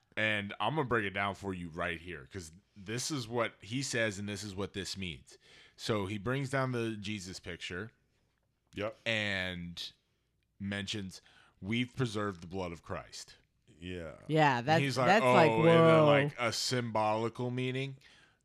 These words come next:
Speaker 1: No.
Speaker 2: Uh, yeah.
Speaker 1: We've preserved the blood of Christ.
Speaker 2: We have the
Speaker 3: Physically.
Speaker 2: pure line.
Speaker 1: Yes.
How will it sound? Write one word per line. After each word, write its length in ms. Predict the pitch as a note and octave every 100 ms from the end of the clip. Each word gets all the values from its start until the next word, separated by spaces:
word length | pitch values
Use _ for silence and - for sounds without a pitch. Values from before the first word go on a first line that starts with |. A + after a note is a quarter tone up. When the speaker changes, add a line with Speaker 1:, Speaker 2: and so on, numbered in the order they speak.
| _
Speaker 1:
No. 380 | F2+ G#2 A2 F2 - _ -
Speaker 2:
Uh, 60 | F2 E2 C#2+ C#2+
yeah. 140 | E2 D#2 A#1 G1+ - _ _ _ - E2+
Speaker 1:
We've 720 | G2+ A2+ A2 G#2+ G2+ - - _ _ _
preserved 400 | G2+ F2 F2+ E2+
the 60 | D#2+
blood 220 | E2+ D#2+
of 140 | C#2+ -
Christ. 440 | G2 D#2 - D#2+
Speaker 2:
We 120 | G2+ F#3+
have 240 | A#2+ A#2 A2+
the 80 |
Speaker 3:
Physically. 140 | B2+ F#2
Speaker 2:
pure 240 | A#2+ G#2+ G2+
line. 400 | G#2 G2 D#2 C#2
Speaker 1:
Yes. 600 | G#2 G#2 E2+ - - -